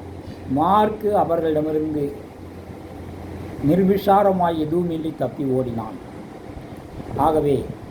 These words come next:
இன்றைக்கு தேவனுடைய சித்தம் எதுவோ அதன்படிதான் நம்மால் நடக்க இயலும். நம்முடைய சுயத்தின்படியோ நம்முடைய சித்தத்தின்படி எதுவும் நடக்காது. ஆகவே நாம் தேவ சித்தத்துக்கு ஒப்பு கொடுக்க வேண்டும்.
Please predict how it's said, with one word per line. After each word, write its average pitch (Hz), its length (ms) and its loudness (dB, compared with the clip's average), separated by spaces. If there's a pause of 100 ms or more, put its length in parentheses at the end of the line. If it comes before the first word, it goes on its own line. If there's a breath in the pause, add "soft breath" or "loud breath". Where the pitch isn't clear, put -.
(800)
இன்றைக்கு 151 520 0 (540)
தேவனுடைய 196 680 4
சித்தம் 180 520 -2
எதுவோ 170 440 0 (220)
அதன்படிதான் 160 680 2 (120)
நம்மால் 147 380 0
நடக்க 143 340 -2
இயலும். 135 400 -2 (920)
நம்முடைய 143 320 4
சுயத்தின்படியோ 160 840 2 (680)
நம்முடைய 175 400 4
சித்தத்தின்படி 156 680 -2
எதுவும் 139 320 2
நடக்காது. 135 500 0 (800)
ஆகவே 160 400 2
நாம் 139 260 2
தேவ 160 220 4
சித்தத்துக்கு 143 680 -2 (880)
ஒப்பு 135 240 -2
கொடுக்க 131 280 2
வேண்டும். 117 400 -2